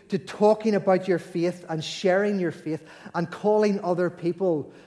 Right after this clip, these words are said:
to give their lives to Jesus, then everyone gets uncomfortable. Those outside the church say, "You can't be doing that.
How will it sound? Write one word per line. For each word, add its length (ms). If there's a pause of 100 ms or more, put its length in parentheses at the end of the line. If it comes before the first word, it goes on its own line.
(140)
to 80
give 340
their 160
lives 360
to 100
Jesus, 380
then 180
everyone 600
gets 260
uncomfortable. 600
Those 260
outside 360
the 60
church 280
say, 320 (160)
"You 100
can't 260
be 60
doing 260
that. 300